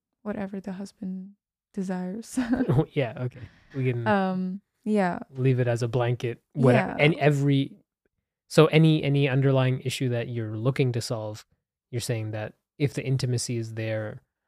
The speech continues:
Speaker 2: it'll, it'll be easier to solve.
Speaker 1: It will be easier, yeah.
Speaker 2: Would you
Speaker 1: Women
Speaker 2: say it's, like,
Speaker 1: can
Speaker 2: almost necessary to solve?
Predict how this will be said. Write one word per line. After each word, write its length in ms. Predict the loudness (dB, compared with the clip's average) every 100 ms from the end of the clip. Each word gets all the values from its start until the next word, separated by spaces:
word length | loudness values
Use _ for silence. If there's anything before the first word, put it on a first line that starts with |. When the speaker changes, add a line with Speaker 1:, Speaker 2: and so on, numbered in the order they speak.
| _ _ _ _ _
Speaker 2:
it'll, 200 | -10 -8
it'll 180 | -8 -10
be 200 | -10 -8
easier 360 | -10 -10 -12 -12
to 160 | -10
solve. 220 | -2 0
Speaker 1:
It 40 | 2
will 160 | 2
be 160 | 2 -4 -6
easier, 280 | -8 -10 -12
yeah. 300 | -10 -10 -12 -8 0
Speaker 2:
Would 160 | 4
you 40 | 4
Speaker 1:
Women 60 |
Speaker 2:
say 120 | 6 4
it's, 100 | 4
like, 160 | -2 -4
Speaker 1:
can 120 | -10 _ _ _ _ _ _ _ _ _ _ -20 _
Speaker 2:
almost 360 | -2 -2 -2 0
necessary 640 | 2 2 0 -4 -6 -8 -10
to 120 | -10
solve? 320 | -8 -10